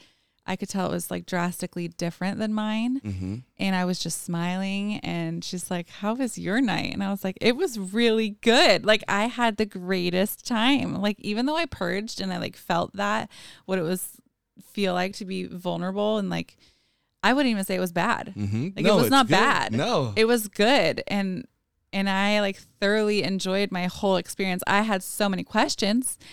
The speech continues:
Speaker 1: and I was like, W-,
Speaker 2: Now you're curious as
Speaker 1: yeah,
Speaker 2: fuck.
Speaker 1: now I'm curious. And I didn't even sit, I didn't even sit, like,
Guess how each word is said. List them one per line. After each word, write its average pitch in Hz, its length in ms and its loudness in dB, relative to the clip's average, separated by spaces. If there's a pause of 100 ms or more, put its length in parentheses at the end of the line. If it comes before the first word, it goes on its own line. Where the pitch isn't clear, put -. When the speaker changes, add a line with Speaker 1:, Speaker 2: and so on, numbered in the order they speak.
(160)
Speaker 1:
and 190 140 0
I 185 80 4
was 175 180 0
like, - 300 -6 (420)
W-, 165 420 -6
Speaker 2:
Now 131 140 4
you're 120 140 2 (100)
curious 131 360 4
as 208 60 2
Speaker 1:
yeah, 208 200 6
Speaker 2:
fuck. - 220 -6
Speaker 1:
now 202 320 6
I'm 226 160 2
curious. 220 580 0
And 220 180 2
I 214 80 4
didn't 240 300 2
even 254 200 4
sit, - 300 -2
I 214 120 -2
didn't 233 260 -6
even 208 200 -6
sit, - 320 -6
like, - 280 -6